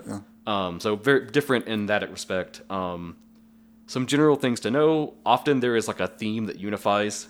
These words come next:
Speaker 2: the stories. That could be a place, uh, could be a person, a certain character,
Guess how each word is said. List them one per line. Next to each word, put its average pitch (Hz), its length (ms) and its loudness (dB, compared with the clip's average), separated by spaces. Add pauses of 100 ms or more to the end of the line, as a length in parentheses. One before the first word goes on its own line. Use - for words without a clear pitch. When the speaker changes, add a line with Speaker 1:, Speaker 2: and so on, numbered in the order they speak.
(120)
Speaker 2:
the 117 100 -10
stories. 117 520 -4 (760)
That 107 180 0
could 101 180 -8
be 95 140 -4
a 80 80 -4
place, - 560 -4 (560)
uh, 90 200 -2
could 90 200 -10
be 85 140 -6
a 76 60 -8
person, 131 520 -2
a 82 80 -8
certain 90 260 -8
character, 113 640 -4